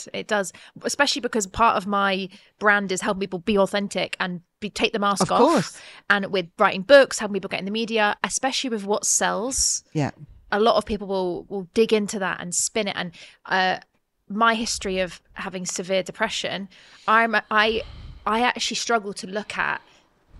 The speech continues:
Speaker 1: any social media on World Mental Health Awareness Day or anything to do with that, because the shit I see of people saying, "Oh, well, this is, you know, this is for everyone who's experienced depression.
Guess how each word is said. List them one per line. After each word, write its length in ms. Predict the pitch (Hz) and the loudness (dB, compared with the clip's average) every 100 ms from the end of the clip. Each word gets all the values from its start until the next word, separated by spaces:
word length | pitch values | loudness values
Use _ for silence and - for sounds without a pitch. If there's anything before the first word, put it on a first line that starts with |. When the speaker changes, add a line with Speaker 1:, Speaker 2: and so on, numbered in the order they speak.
| - | -2
Speaker 1:
any 200 | 220 220 | 0 0
social 320 | 196 202 - | -2 -4 -6
media 400 | 196 185 170 - - | -8 -6 -4 -4 -4
on 400 | 180 180 180 170 | -4 -6 -8 -4
World 180 | 180 | -4
Mental 220 | 180 170 180 | -4 -8 -8
Health 320 | 170 - - - | -8 -10 -20 -12
Awareness 400 | 180 180 175 170 | -6 -6 -6 -10
Day 240 | - 170 - - - _ _ - | -10 -10 -12 -20 -20 _ _ -10
or 120 | 175 - | -8 -4
anything 360 | 202 202 208 | -4 -6 -8
to 100 | 185 | -8
do 120 | 190 | -8
with 100 | 190 | -6
that, 180 | - - | -6 -8
because 360 | - - 202 - | -8 -10 -10 -10
the 100 | - | -10
shit 500 | 180 - 254 262 - | -8 -6 -4 -6 -6
I 140 | 262 269 | -6 -4
see 500 | - 196 - - 180 - - | -4 -4 -6 -8 -14 -20 -14
of 140 | - - | -12 -6
people 300 | 214 208 196 | -6 -6 -6
saying, 420 | 196 185 175 180 - - - _ | -6 -6 -8 -10 -16 -20 -20 _
"Oh, 100 | 240 | -4
well, 200 | 196 185 | -2 -4
this 280 | 180 233 - | 0 0 2
is, 100 | 202 - | -4 -4
you 80 | 208 | -6
know, 140 | 175 - - | -8 -12 -2
this 180 | 285 277 | -2 0
is 100 | - | -2
for 120 | 254 | -2
everyone 280 | 247 247 233 | 0 0 0
who's 140 | 220 | -2
experienced 380 | - - 220 214 | -4 -8 -8 -10
depression. 500 | - 208 - 202 | -10 -10 -8 -8